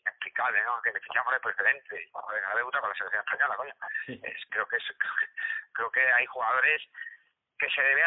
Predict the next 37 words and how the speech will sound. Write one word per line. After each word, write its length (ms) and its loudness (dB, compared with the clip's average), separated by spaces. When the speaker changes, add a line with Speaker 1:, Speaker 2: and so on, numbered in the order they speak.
Speaker 1:
de 80 0
haber 180 2
tenido 260 2
un 100 -12
poquito 300 -2
más 100 2
de 100 2
paciencia 600 2
y, 80 -4
y, 640 -12
y 140 -20
tranquilidad 800 2
y, 360 -20
y 40 -20
de 100 -4
vez 140 0
en 100 -4
cuando 340 0
ir 140 -8
poco 200 0
a 40 0
poco 200 -6
metiéndoles, 480 0
pero 180 -2
lo 120 -4
cierto 300 2
es 140 0
que 100 0
hay, 320 -4
hay 80 2
dos 140 -4
partes, 360 -2
una 140 2
que 80 0
tiene 160 4
mucha 220 0
prisa, 340 4